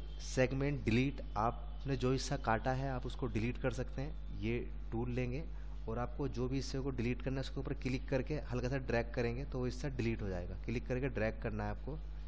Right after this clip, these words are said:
यानी खींचना है तो वो हिस्सा delete हो जाएगा। इसके आगे बात करते हैं, दोबारा से हम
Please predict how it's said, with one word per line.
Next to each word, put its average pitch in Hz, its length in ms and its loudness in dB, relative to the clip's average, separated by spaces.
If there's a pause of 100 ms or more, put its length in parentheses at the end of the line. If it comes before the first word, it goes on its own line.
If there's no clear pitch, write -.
(220)
यानी 104 160 0
खींचना 117 380 -2
है 127 100 0
तो 131 100 -2
वो 120 80 0
हिस्सा 151 280 -2
delete 107 380 2
हो 98 80 0
जाएगा। 82 340 -4 (3500)
इसके 170 220 0
आगे 160 180 4
बात 156 200 2
करते 139 280 0
हैं, - 680 -6
दोबारा 123 260 2
से 143 140 -2
हम 139 160 -2